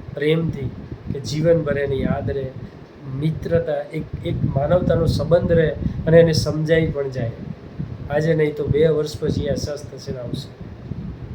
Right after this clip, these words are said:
પણ નફરતના બીજ વાવીને ક્યારેય નહીં થાય. તમારે આ જ રજૂઆત હતી,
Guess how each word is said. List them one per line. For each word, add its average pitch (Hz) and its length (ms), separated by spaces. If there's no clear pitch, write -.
પણ - 220
નફરતના 139 480
બીજ 135 240
વાવીને 127 380
ક્યારેય 127 360
નહીં 120 220
થાય. - 160
તમારે 160 260
આ 170 140
જ 185 140
રજૂઆત 180 400
હતી, 165 280